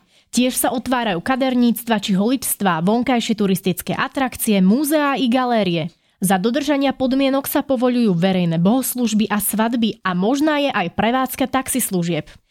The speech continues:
V platnosti pritom ostáva nutnosť používať rúško a dodržiavanie dvojmetrového odstupu či obmedzenie jedného zákazníka na dvadsaťpäť metrov štvorcových.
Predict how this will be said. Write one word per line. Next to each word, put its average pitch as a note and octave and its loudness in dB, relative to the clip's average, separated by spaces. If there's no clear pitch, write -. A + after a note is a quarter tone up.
V - -14
platnosti C4 -2
pritom C4+ -2
ostáva A#3+ 0
nutnosť C4+ -2
používať C4+ 2
rúško B3 0
a - -4
dodržiavanie G#3+ 2
dvojmetrového G3 2
odstupu G#3+ -2
či A3 -4
obmedzenie A3+ 2
jedného A3+ 2
zákazníka G#3+ 0
na G#3+ 2
dvadsaťpäť G3+ -2
metrov A3+ 0
štvorcových. F3 -4